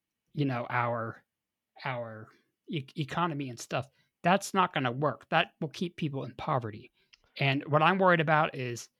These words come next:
climate change or energy austerity will simply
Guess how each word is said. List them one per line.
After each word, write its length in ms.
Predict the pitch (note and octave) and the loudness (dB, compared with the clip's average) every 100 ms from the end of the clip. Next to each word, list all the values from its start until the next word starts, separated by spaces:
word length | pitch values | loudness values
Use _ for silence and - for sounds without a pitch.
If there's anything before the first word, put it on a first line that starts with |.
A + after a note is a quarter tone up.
| _ _ | _ _
climate 360 | - E3+ E3+ E3 | -4 -2 -2 -4
change 720 | - E3+ C#3 C3+ C#3 C3 - _ _ _ - | -4 -2 -4 -6 -8 -8 -10 _ _ _ -4
or 460 | D3+ C3+ B2+ B2+ _ - | 2 2 2 -2 _ -2
energy 500 | D#3+ C3+ D3+ D3+ C#3 | 0 0 -2 -2 -2
austerity 840 | C3+ - - D#3 C#3 A#2 A2+ - _ _ _ _ | -4 -4 0 2 2 0 -6 -10 _ _ _ _
will 580 | - C3 C3 A#2+ A#2+ A#2+ _ _ _ _ - | -4 2 4 2 -2 -12 _ _ _ _ -14
simply 680 | - F3 C#3 D#3+ D3+ - | -4 -4 -2 -2 -2 -4